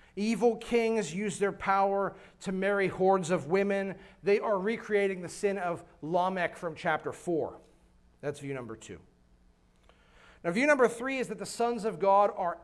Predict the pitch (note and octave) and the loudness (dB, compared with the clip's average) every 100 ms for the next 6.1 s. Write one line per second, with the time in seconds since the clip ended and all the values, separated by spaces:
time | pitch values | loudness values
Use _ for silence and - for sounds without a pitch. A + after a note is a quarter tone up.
0 | - F3+ F#3 F#3 C#3+ B2+ G2+ - - - | -12 -8 -4 -4 -2 -2 -4 -14 -16 -20
1 | - _ _ _ D3+ D#3+ D#3+ D#3+ F3+ F3+ | -20 _ _ _ -4 -2 -2 -4 -2 -4
2 | F3 F3+ D#3+ D3+ D3+ C#3 C#3 C3+ C#3 B2+ | -2 -4 -2 -2 -2 0 -2 -4 -8 -8
3 | C#3+ C#3 C3+ C3+ B2+ A2 _ _ _ _ | -8 -10 -8 -14 -14 -16 _ _ _ _
4 | D#3+ D#3+ D#3 - F#3+ F#3+ F#3+ E3+ D#3+ D3 | 0 0 0 -6 0 2 2 -2 0 -2
5 | C#3+ D3+ D3 D3+ B2 C#3 C3+ A#2 F2+ - | 0 -2 -2 -6 -10 -8 -8 -10 -12 -16